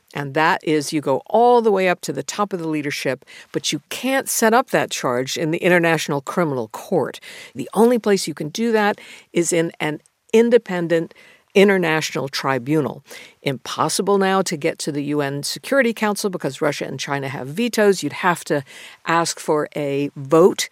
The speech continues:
in the U N General Assembly. Here's where the problem is there. A lot of the global south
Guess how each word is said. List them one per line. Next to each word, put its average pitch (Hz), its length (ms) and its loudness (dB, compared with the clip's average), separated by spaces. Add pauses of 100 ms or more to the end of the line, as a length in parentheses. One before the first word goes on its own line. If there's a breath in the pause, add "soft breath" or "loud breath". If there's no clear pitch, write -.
(360 loud breath)
in 151 180 -2
the 143 100 -4
U 160 140 0
N 151 140 0
General 147 380 -2
Assembly. 220 500 2
Here's 165 340 -2
where 131 140 -2
the 135 80 -8
problem 143 400 -4
is 127 160 -10
there. 202 500 2 (800)
A 196 60 -12
lot 143 160 4
of 151 80 0
the 151 80 2
global 147 340 2
south 202 560 2